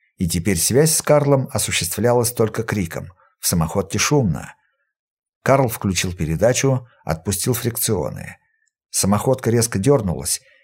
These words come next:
и Сергей крепко приложился головой о броню. Пожалел, что поторопился, да и побрезговал позаимствовать шлемофон с убитого им самоходчика. Карл хорошо знал территорию завода и объехал цех.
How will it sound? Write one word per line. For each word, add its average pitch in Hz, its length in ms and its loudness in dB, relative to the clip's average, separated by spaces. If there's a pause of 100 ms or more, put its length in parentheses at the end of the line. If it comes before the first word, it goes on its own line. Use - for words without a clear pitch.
(120)
и 92 120 -2
Сергей 98 360 2
крепко 120 360 2
приложился 110 560 0
головой 90 420 0
о 82 60 2
броню. 82 480 -2 (600)
Пожалел, 120 600 2 (120)
что - 200 -4
поторопился, 101 800 -2 (300)
да 151 140 4
и 160 60 6
побрезговал 143 680 4
позаимствовать 104 680 0
шлемофон 98 540 0
с - 120 -4
убитого 104 360 0
им 98 280 -2
самоходчика. - 960 -6 (800)
Карл 139 300 4
хорошо 117 440 0
знал 113 180 2
территорию 98 540 0
завода 90 580 -2 (340)
и 151 140 2
объехал 95 480 0
цех. - 540 -8